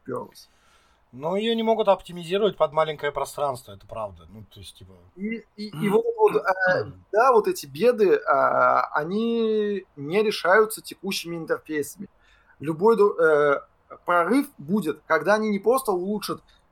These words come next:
Speaker 1: пинг, э, качество картинки, движения головы или ещё чего-то. Новый интерфейс.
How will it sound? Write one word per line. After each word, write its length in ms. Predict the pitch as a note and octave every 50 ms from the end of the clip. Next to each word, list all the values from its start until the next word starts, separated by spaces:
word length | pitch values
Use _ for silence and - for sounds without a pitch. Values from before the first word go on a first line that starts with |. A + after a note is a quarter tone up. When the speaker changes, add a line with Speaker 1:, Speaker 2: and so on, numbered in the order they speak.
| _ _ _ _ _
Speaker 1:
пинг, 480 | F3+ G#3+ A#3 A3+ G#3 G3 - - - _
э, 460 | - D3+ D3 D3 D3 D3 D3 D3 C#3+ C#3+
качество 540 | - - F3 F#3 - - E3+ - - D#3 D#3+
картинки, 640 | D#3 E3 F3 E3+ - - - F3+ G3 F#3+ E3 - F3
движения 640 | D3+ C#3+ D#3+ D3 C3+ E3 F3 F3 E3+ E3 D#3+ D#3+
головы 540 | D3 C3+ D#3+ D#3+ D#3+ D#3+ D#3 D#3+ - F3 F3 D#3+
или 300 | D#3 D3 D#3+ F3 D#3 D#3+
ещё 300 | E3 D#3+ - - F3 F3
чего-то. 380 | E3 - D#3 D3 D3 C#3+ - - - _ _ _ _ _ _ _ _ _ _ _ _ _ _ _ _ -
Новый 280 | D#3 D#3+ D#3+ D3+ D#3+
интерфейс. 640 | D3+ - - D3+ - - - C#3+ C#3 C3 B2 - -